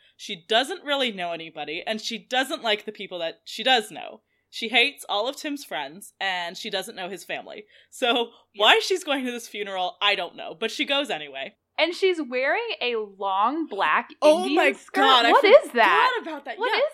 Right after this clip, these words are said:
Speaker 2: that? And a black t-shirt. This is what she's decided is acceptable funeral wear.
Speaker 1: <laughs> She's wearing a t-shirt and,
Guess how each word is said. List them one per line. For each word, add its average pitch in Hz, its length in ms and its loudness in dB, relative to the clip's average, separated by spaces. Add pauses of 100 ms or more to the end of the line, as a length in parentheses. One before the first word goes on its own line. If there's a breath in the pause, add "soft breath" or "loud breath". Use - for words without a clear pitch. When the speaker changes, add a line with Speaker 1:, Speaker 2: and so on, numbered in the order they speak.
Speaker 2:
that? 196 360 -8
And 349 160 4
a 330 60 6
black 302 360 4
t-shirt. 214 500 -4
This 359 160 0
is 415 160 0
what 349 160 4
she's 330 240 -4
decided 226 680 -2
is 185 120 -18
acceptable 185 680 -12
funeral 147 300 -20
wear. 113 180 -20 (180)
Speaker 1:
<laughs> 539 200 -20
She's 427 220 -4
wearing 403 260 -8
a 349 60 -6
t-shirt 339 600 -8
and, 262 260 -8